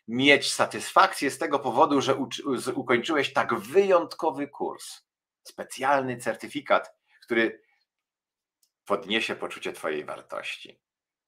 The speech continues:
Uwaga, masz czternaście dni gwarancji. Co to znaczy? Ja jestem przekonany, że to szkolenie da ci ogromną wartość. Dlatego daję ci sto procent bezpieczeństwa. Jeżeli w ciągu dwóch tygodni od zakupu stwierdzisz,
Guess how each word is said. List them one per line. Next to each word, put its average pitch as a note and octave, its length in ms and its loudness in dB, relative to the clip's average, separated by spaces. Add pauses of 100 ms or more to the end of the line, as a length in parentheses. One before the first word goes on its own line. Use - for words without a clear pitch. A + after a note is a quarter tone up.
(520)
Uwaga, C#3 640 6 (540)
masz G2+ 280 6
czternaście C3+ 640 2
dni B2 180 -4
gwarancji. A#2 640 2 (520)
Co C#3+ 100 -4
to D#3 140 0
znaczy? - 600 0 (1300)
Ja F#3+ 260 12
jestem A#2 360 2
przekonany, A#2 560 2
że G2+ 120 -6
to G2 100 -4
szkolenie A2 380 0
da G2 100 0
ci G2 160 -6
ogromną F#2 420 -2
wartość. - 400 -8
Dlatego D3 300 0
daję A#2+ 320 4
ci G#2 180 -4
sto - 200 -2
procent G2 300 -6
bezpieczeństwa. D#2+ 600 -8
Jeżeli C3+ 200 0
w - 20 -8
ciągu C#3+ 240 0
dwóch C3 180 -8
tygodni C3+ 400 2
od B2 80 -2
zakupu B2+ 340 0
stwierdzisz, C3 580 2